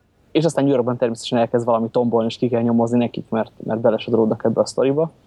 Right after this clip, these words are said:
Ö, de úgy általában ez a könyvkiadós, plusz varázsos, plusz, ö, városos dolog, ez nagyon működött az első kötetben, úgyhogy én hatalmas lendülettel vetettem magam neki a másodiknak, amikor rájöttem, hogy, ö,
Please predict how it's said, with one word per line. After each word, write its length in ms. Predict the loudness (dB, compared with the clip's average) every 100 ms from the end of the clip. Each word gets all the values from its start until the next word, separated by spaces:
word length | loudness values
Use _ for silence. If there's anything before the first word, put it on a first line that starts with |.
| _ _ _ _ _ _ _
Ö, 260 | -2 2 2
de 100 | 2
úgy 120 | 2
általában 440 | 2 2 2 2 0
ez 80 | 0
a 240 | 2 0 -4 _ _ _ _ _ _
könyvkiadós, 680 | -2 -2 -2 -2 0 -2 -2
plusz 260 | -4 -2
varázsos, 680 | 0 2 2 2 0 -2 -10 -2
plusz, 400 | -2 -2 -6 0
ö, 340 | 2 4 2 -2 -10
városos 800 | -2 0 2 0 -2 -4 -4 -12 -16 -20 -20 _
dolog, 200 | 0 0
ez 80 | 0
nagyon 240 | 0 2
működött 360 | 2 2 0 0
az 60 |
első 280 | 0 0 -2
kötetben, 340 | -2 -2 0 0
úgyhogy 240 | 2 2
én 180 | 0 -4 -14 0
hatalmas 520 | 0 2 0 -2 -2
lendülettel 500 | 0 0 0 0 0
vetettem 380 | 0 -2 -2 0
magam 220 | 2 2
neki 220 | 0 0 -2
a 60 |
másodiknak, 640 | 0 -2 -4 -4 -2 -4 -4 -20 -20 -6
amikor 280 | -2 0 2
rájöttem, 500 | 2 2 0 -2 -2
hogy, 240 | -2 -2
ö, 220 | 0 0